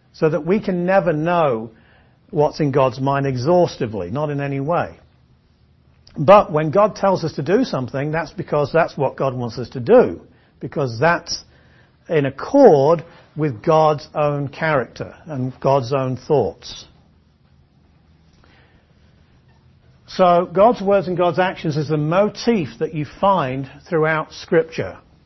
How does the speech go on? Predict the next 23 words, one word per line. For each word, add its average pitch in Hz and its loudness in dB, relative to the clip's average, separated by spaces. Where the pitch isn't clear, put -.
You 139 -8
find 160 0
it, 151 -4
for 165 -6
example, 151 -4
in 151 -4
Naaman. 147 -2
What 156 -2
did 180 -4
he 175 -20
tell 175 -2
Naaman 160 -2
to 123 -8
do? 101 -10
What 135 -6
did 123 -8
Eli-, 131 -2
Elisha 131 -2
tell 113 -8
Naaman 120 -6
to 110 -12
do? 90 -10
Do 78 -16